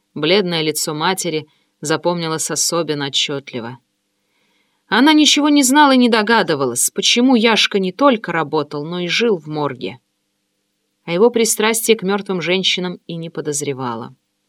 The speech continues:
Услышав, за что судят сына, закрыла лицо руками и сказала, уходя: «Уж лучше б я тебя не рожала, сволочь!» Это Яшке запомнилось надолго.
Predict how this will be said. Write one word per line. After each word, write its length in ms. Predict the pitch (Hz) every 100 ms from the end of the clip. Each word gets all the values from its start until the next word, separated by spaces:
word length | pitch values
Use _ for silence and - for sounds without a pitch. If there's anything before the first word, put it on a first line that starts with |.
| _
Услышав, 480 | 214 - 311 247 269
за 180 | 202 233
что 260 | - 302
судят 380 | 277 - 240 233
сына, 480 | - - 302 247 196
закрыла 480 | 165 190 208 285 269
лицо 340 | 240 220 226
руками 420 | 208 190 233 233 196
и 20 |
сказала, 560 | - - 170 196 190
уходя: 640 | 170 - 170 160 160 139 127 _ _ _ _ _ _ _ _ _
«Уж 280 | - 180 -
лучше 420 | 254 277 - -
б 80 | -
я 180 | 180 220
тебя 320 | 220 185 208
не 120 | 180
рожала, 600 | 165 170 - 185 151 139 - _ _
сволочь!» 840 | - 170 190 190 143 143 - - _ _ _ _ _ _ _ _ _ _ _
Это 200 | - 196
Яшке 400 | 180 185 - -
запомнилось 760 | 160 170 - 180 175 170 165 -
надолго. 720 | 165 139 147 151 147 139